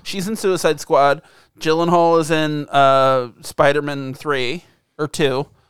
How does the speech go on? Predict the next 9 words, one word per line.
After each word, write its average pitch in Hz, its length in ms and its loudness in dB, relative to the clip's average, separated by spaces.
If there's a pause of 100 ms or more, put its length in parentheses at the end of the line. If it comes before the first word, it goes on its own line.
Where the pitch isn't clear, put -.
(540)
Um, 123 600 0 (560)
Jack 143 260 -4
Human 135 440 -6
is 123 200 -10
Wolverine 127 600 -4
in 117 120 -6
a 110 60 -8
thousand 131 440 -4
movies, 123 640 -8